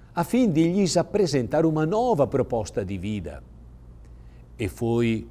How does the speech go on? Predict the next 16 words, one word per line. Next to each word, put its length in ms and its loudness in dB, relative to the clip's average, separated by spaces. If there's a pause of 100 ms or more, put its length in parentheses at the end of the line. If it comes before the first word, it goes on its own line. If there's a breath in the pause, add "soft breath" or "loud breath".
(360)
o 120 -6
amor 280 -4
de 120 -6
Jesus, 720 -4 (1200)
bem 340 4
como 400 2
o 120 2
Espírito 720 2
que 160 -2
Jesus 340 0
deixou, 760 4 (560 soft breath)
que 140 -2
transformou 800 0 (320 loud breath)
esses 400 -4
homens 260 0
egoístas 960 -4